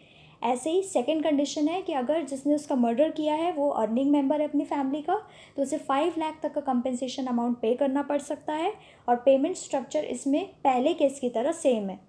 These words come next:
Now we will discuss the punishment criteria for neglect of duties। Whoever, being a public servant but not being a member of scheduled caste or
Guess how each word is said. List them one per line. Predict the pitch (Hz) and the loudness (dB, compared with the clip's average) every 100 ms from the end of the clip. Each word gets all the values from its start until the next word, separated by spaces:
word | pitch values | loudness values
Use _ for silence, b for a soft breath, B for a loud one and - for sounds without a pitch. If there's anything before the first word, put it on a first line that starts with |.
| _ _ _ | _ _ _
Now | 262 254 294 359 | -4 -2 0 0
we | 359 | 2
will | 381 285 | 2 2
discuss | 269 - 294 - 294 | -2 -2 -4 -2 -6
the | |
punishment | 285 269 247 - 349 381 | -4 -4 -4 -6 -8 -4
criteria | - 240 226 233 247 311 | 0 0 0 -2 0 -2
for | 320 311 | 0 0
neglect | 254 240 269 277 | 0 -2 -2 0
of | 311 240 | -2 0
duties। | 240 233 214 202 - b b b b b _ - | -2 -2 -6 -8 -18 b b b b b _ 4
Whoever, | 359 359 254 254 302 294 240 | 8 8 6 2 0 -2 0
being | 302 330 | 2 2
a | 359 | 2
public | 285 233 330 | 2 2 -2
servant | - 294 220 240 311 - b b b | 0 0 2 0 -2 -8 b b b
but | 226 254 254 | 0 0 2
not | 269 302 349 | 2 4 2
being | 254 311 | 0 0
a | 320 | 0
member | 262 240 254 294 | 2 4 4 4
of | 311 | 2
scheduled | - 240 294 330 | 0 -4 -2 0
caste | 269 262 269 | 2 0 2
or | 277 | 0